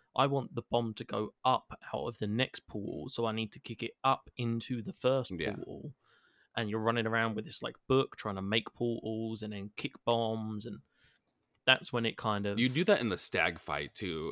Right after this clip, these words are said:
Speaker 2: w-, when you're in this forest, there's a couple,
Speaker 1: Yes.
Speaker 2: like, deer that you're fighting, and the very last boss of that forest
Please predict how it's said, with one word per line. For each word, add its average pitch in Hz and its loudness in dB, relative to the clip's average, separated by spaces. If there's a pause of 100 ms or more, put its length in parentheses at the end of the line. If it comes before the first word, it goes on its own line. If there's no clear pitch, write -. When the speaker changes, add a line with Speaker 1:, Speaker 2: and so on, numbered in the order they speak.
Speaker 2:
w-, 80 -6
when 120 -2
you're 110 4
in 101 2
this 92 0
forest, 87 0
there's 80 -4
a - -6
couple, 113 0
Speaker 1:
Yes. - -2
Speaker 2:
like, 78 -2
deer 80 -8
that 87 -4
you're 85 -4
fighting, 95 2
and 80 -4
the 80 -6
very 87 2 (160)
last 113 6
boss 85 6
of 82 -2
that - -2
forest 127 6